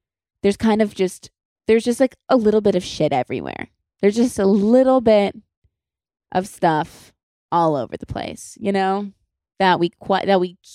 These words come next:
that we haven't really put away. That's where we're at.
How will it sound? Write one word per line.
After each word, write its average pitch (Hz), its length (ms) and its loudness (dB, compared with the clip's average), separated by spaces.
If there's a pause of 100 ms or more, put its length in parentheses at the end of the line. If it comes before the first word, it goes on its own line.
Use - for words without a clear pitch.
that 196 100 0
we 175 80 -2
haven't 285 460 -6
really 220 220 0
put - 200 -4
away. - 180 -8 (1500)
That's 277 240 2
where 339 120 0
we're 302 140 2
at. 135 280 -4